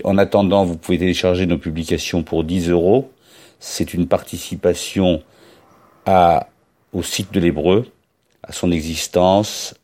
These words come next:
à son maintien, à son travail. Vous aurez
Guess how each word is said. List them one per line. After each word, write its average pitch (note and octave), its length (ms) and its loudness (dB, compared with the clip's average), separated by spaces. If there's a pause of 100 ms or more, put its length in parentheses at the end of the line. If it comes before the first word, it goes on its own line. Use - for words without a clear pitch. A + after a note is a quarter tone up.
à D#2+ 80 -10
son - 160 -4
maintien, F2 720 0
à F2+ 80 -4
son F#2+ 200 -2
travail. D#2 680 2 (580)
Vous E2 180 -4
aurez F2 480 4